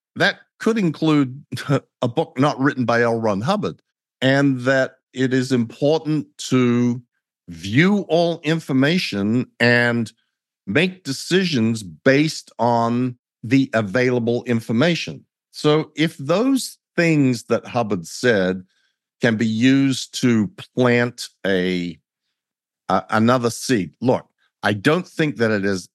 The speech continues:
ever happened that someone has walked into a room with a dedicated Scientologist and walked out of the room with someone who has just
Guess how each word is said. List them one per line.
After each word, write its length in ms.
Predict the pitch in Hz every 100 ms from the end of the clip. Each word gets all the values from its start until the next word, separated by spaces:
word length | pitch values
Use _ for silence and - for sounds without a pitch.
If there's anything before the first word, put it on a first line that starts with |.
| -
ever 320 | 135 139 147
happened 720 | 127 120 113 - 73 80 - _ _ _ _
that 160 | 117 120
someone 640 | - 156 156 147 113 107
has 300 | 110 113 92
walked 480 | 90 101 139 165 -
into 380 | 156 147 147 135
a 60 |
room 560 | 127 101 95 87 95 104 _ _ _ -
with 200 | 101 95
a 60 |
dedicated 680 | 85 78 135 147 127 139 123
Scientologist 880 | - 123 117 101 113 104 87 85 -
and 180 | 92 87
walked 360 | 104 113 110
out 180 | 123 127
of 120 | 113
the 80 | 92
room 340 | 85 90 90
with 160 | 87 87
someone 320 | - 101 95
who 140 | 92 92
has 160 | 80
just 300 | 71 98 90